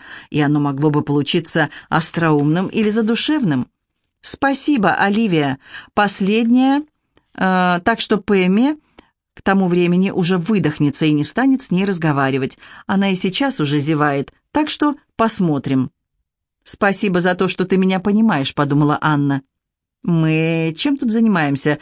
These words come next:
Решаем проблемы или переливаем из пустого в порожнее?» Она задышала часто и неровно.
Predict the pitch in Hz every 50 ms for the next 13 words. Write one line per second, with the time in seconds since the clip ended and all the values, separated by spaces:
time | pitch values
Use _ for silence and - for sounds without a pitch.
0 | - - - - 185 196 - - 220 208 196 175 190 180 170 170 160 160 165 165
1 | 185 208 220 220 - - _ _ - 208 196 190 185 180 156 - - - - -
2 | 214 196 196 190 180 160 165 160 160 160 170 165 - 180 - - 202 185 - -
3 | 196 190 185 185 - 202 202 196 196 185 180 165 185 180 180 180 180 - _ _
4 | _ _ _ _ _ _ _ _ _ _ - 143 147 147 147 135 - - 143 160
5 | 135 147 139 - - 156 147 147 143 143 - - - 175 180 175 - - 175 165
6 | - - - 170 170 165 165 165 165 165 151 135 135 139 135 131